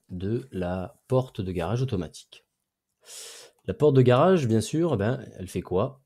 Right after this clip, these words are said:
Elle ouvre ou elle ferme la porte de garage. C'est le système fait ça. Il va avoir besoin d'autre d'être alimenté en énergie par la prise secteur, la,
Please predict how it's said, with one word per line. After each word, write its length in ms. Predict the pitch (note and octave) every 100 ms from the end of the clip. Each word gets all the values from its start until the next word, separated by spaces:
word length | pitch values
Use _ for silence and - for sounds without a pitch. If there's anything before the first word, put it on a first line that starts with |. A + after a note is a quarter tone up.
| _
Elle 220 | G2+ E2+
ouvre 220 | F#2+ A#2 -
ou 140 | F#2
elle 80 | E2
ferme 280 | - A2+ A2
la 60 |
porte 200 | - A2+
de 60 | F#2+
garage. 340 | F2 - -
C'est 80 | -
le 80 | E2+
système 400 | - F2 A2+ A2
fait 100 | -
ça. 140 | - _ _ _ _ _ - - - - - _
Il 80 | A#2
va 80 | B2
avoir 200 | C3 B2
besoin 400 | A#2 A#2 C3 G3
d'autre 380 | E3 C#3 C3+ A2
d'être 260 | G2+ F#2 G2+
alimenté 460 | G#2+ A#2 G#2+ G#2+
en 100 | F#2+
énergie 600 | E2 E2 F#2 A2 G#3 C4 _ _ _ _ _
par 120 | - F#2+
la 100 | E2
prise 240 | - F2+
secteur, 540 | - A2+ - G3 G3
la, 140 | -